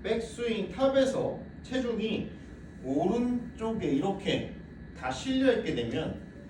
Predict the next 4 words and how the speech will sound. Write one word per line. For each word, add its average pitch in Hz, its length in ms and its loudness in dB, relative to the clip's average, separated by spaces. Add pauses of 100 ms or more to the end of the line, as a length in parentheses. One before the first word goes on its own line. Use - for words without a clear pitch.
(680)
중심축이 233 1120 2 (240)
가운데 226 680 4
있던 196 360 -2
게 202 380 -2